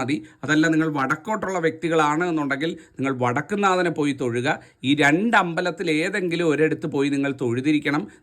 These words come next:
നിങ്ങളെ ഭഗവാൻ കാത്തിരിക്കുകയാണ്. ഒരുപാട് ദുഃഖങ്ങൾ തിരുവാതിരക്കാർക്കുണ്ട്, എനിക്കറിയാം. തിരുവാതിരക്കാർ കിടന്ന് ചക്രശ്വാസം വലിച്ചുകൊണ്ടിരിക്കുകയാണ്. എന്നും ദുരിതങ്ങളും ദുഃഖങ്ങളും മനപ്രയാസവും ഒഴിഞ്ഞ ദിവസങ്ങളില്ല. ആ ദുഃഖങ്ങൾ തീരണമെങ്കിൽ നിങ്ങൾ വടക്കുന്നാഥനെ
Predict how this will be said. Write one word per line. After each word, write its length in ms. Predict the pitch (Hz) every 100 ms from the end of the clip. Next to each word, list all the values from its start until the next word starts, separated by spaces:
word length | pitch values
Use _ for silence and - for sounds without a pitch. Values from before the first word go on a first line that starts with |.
| 120
നിങ്ങളെ 220 | 131 131 120
ഭഗവാൻ 340 | 123 143 151
കാത്തിരിക്കുകയാണ്. 720 | 139 131 135 156 139 147 139 151
ഒരുപാട് 640 | 151 156 185 202 214 226
ദുഃഖങ്ങൾ 460 | 202 156 - 190 196 175
തിരുവാതിരക്കാർക്കുണ്ട്, 800 | 160 160 156 156 156 151 139 127
എനിക്കറിയാം. 580 | 131 143 135 143 156 156 - - -
തിരുവാതിരക്കാർ 520 | 139 147 156 160 160
കിടന്ന് 440 | 160 156 147 160 170 180 - -
ചക്രശ്വാസം 760 | 127 - 208 190 196 190 190
വലിച്ചുകൊണ്ടിരിക്കുകയാണ്. 840 | 165 156 160 151 143 127 139 117 113
എന്നും 520 | 127 165 190 202 214
ദുരിതങ്ങളും 520 | 185 180 180 185 185 175
ദുഃഖങ്ങളും 540 | 160 185 170 170 170 175 - -
മനപ്രയാസവും 640 | 143 156 175 170 165 190 160
ഒഴിഞ്ഞ 260 | 151 175 170
ദിവസങ്ങളില്ല. 640 | 147 151 175 175 156 139 - - _ 123
ആ 100 | 143
ദുഃഖങ്ങൾ 560 | 160 151 - 233 214 214
തീരണമെങ്കിൽ 600 | 180 175 175 175 160 160
നിങ്ങൾ 200 | 151 160 147
വടക്കുന്നാഥനെ 640 | 135 143 185 180 180 175